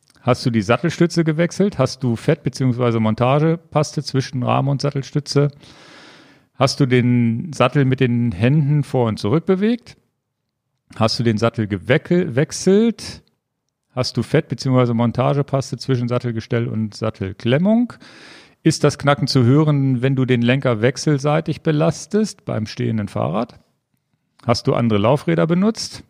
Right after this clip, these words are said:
Hast du die Schnellspanner beziehungsweise Steckachsen gesäubert und leicht eingefettet?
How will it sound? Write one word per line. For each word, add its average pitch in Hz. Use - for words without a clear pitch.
Hast 123
du 120
die 110
Schnellspanner 165
beziehungsweise 127
Steckachsen -
gesäubert 120
und 113
leicht 120
eingefettet? 170